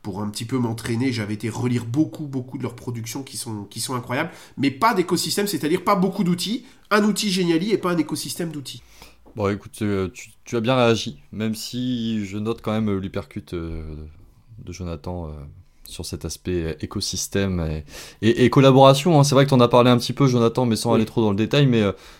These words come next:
Speaker 2: moi, je trouve qu'une des grosses forces de la suite,
Speaker 3: Ouais.
Speaker 2: c'est Review.
Speaker 3: Ouais, effectivement, Articulate Review, c'est quand même un petit outil qui est assez formidable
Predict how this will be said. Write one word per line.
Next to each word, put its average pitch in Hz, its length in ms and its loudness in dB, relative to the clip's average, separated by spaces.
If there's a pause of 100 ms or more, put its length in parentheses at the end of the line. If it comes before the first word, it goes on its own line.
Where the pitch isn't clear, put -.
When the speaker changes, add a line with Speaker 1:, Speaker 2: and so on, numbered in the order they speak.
(180)
Speaker 2:
moi, 131 160 2
je 127 60 -2
trouve 143 160 -2
qu'une 117 180 0
des 110 100 2
grosses 127 300 2
forces 131 240 0
de 110 80 2
la 104 120 4
suite, - 500 -6
Speaker 3:
Ouais. 127 100 -2
Speaker 2:
c'est 107 80 0
Review. 110 300 0
Speaker 3:
Ouais, 123 100 4
effectivement, 123 440 0
Articulate 123 520 0
Review, 127 320 -2
c'est 127 160 -2
quand 123 100 0
même 127 140 2
un 113 120 2
petit - 260 -8
outil 131 220 -8
qui - 100 -2
est 107 40 2
assez 127 160 -2
formidable 120 580 2